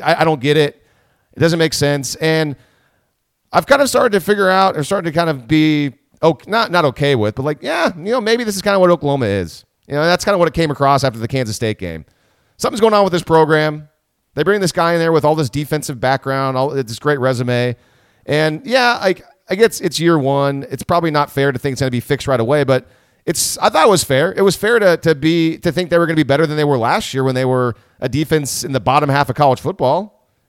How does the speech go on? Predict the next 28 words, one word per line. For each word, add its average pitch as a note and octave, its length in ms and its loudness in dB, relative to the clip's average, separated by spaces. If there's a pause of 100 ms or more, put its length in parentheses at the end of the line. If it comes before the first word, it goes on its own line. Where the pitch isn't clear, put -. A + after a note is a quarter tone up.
And D#3+ 260 -2
they're E3+ 60 4
not. E3+ 280 2
They're C3 100 -2
not D#3 80 2
even D3+ 120 -2
close. A#2+ 600 -2 (400)
So D3 420 2 (380)
I, - 220 -6
I - 20 2
guess F3+ 180 2
maybe F#3+ 160 0
that's F3+ 140 2
another F3 160 2
part C3+ 200 4
of B2+ 60 0
me B2+ 100 0
that, A#2 220 -2
that B2 80 -2
makes B2 220 -2
it - 80 -16
to A#2+ 80 -4
where A#2 320 2 (260)
I'm C3+ 60 -10
like, D3 180 0
"Ah, G#3+ 240 2 (220)
this E3 160 -4
is," C#3 300 -6